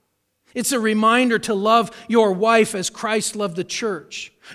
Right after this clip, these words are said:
to work for the Lord and not to men, to run with endurance the race that is set before you. It is those reminders. Another reason that this is good is that these, that these things are often done privately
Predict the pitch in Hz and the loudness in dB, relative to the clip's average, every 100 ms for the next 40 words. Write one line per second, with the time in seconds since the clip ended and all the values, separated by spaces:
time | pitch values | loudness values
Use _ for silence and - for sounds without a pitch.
0 | 220 240 202 233 240 - 214 202 214 226 | -2 0 4 4 4 -2 -2 0 4 4
1 | 196 190 202 208 202 202 185 202 165 170 | 2 0 -2 -4 -6 -6 -4 -4 -6 -12
2 | _ _ - - 226 220 247 190 247 254 | _ _ -20 -4 -4 0 0 4 4 6
3 | 240 220 214 233 240 220 233 190 220 240 | 4 2 0 0 -2 -2 -4 -2 -2 -2
4 | - 226 202 - 226 208 190 180 220 214 | -2 -6 -4 -4 -4 -6 -8 -10 -6 -4
5 | 202 151 - - 190 165 185 220 214 - | -2 -4 -6 -10 -8 -4 2 2 2 -4
6 | - 190 185 190 196 202 180 131 104 - | -8 -2 0 2 2 2 0 -6 -12 -16
7 | - - _ _ _ _ _ _ _ _ | -18 -20 _ _ _ _ _ _ _ _
8 | _ _ _ _ 147 165 208 185 196 196 | _ _ _ _ -8 -2 -2 -2 -2 -2
9 | 175 160 - 202 - 135 131 208 202 175 | -4 -8 -6 -6 -6 -8 -4 -2 0 -2
10 | - - 202 190 - - _ _ - 196 | -6 -6 -4 -4 -6 -16 _ _ -4 -4
11 | - 220 220 233 214 185 196 202 208 185 | -2 -2 0 0 0 -2 -2 -2 -4 -4
12 | 180 175 - 208 247 214 175 139 117 156 | -4 -6 -8 0 0 0 -4 -4 -4 -6